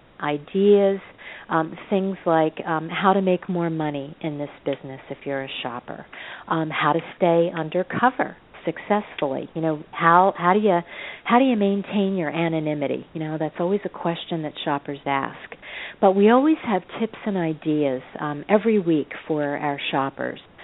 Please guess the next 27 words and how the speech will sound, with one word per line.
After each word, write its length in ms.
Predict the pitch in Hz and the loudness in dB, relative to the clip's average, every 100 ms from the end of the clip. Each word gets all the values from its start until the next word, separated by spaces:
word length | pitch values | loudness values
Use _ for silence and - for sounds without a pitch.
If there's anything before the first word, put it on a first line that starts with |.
| - - - | -16 -16 -8
Um, 240 | 156 151 | -6 -4
we 80 | 156 | -4
talk 240 | 175 151 | -2 0
about 220 | 165 156 - | 0 0 -2
things 220 | 165 160 - | -6 -6 -6
like 140 | 151 | -8
time 260 | - 156 151 | -6 -6 -4
and 100 | 147 - | -6 -4
territory 540 | 160 151 - 151 139 | -4 -4 -6 -8 -8
management 720 | 139 135 135 135 - 139 139 139 | -6 -6 -6 -8 -10 -8 -8 -8
and 200 | 147 143 | -8 -6
how 300 | 151 151 151 - 170 | -4 -2 -2 -4 0
to, 320 | 151 147 147 - - - - | 2 2 -2 -6 -16 -14 -2
uh, 180 | 147 139 - - | 0 0 -4 -2
track 340 | 196 208 139 - | 0 0 -2 -6
your 180 | 151 151 | -6 -6
payments, 600 | - 170 190 196 135 120 - - - - - - | -4 -2 0 0 -4 -8 -12 -14 -18 -18 -18 -8
um, 200 | 175 165 - | -6 -6 -2
things 200 | 254 254 247 | 0 2 2
that 80 | 208 | 0
are 80 | |
really 300 | 175 175 170 | 2 0 0
important 400 | 156 143 139 135 - | -2 -4 -6 -6 -12
for 80 | 143 | -8
shoppers 340 | - 135 - 131 - - | -4 -4 -6 -10 -12 -16
to 80 | 139 | -8
know. 320 | 131 127 120 | -4 -2 -4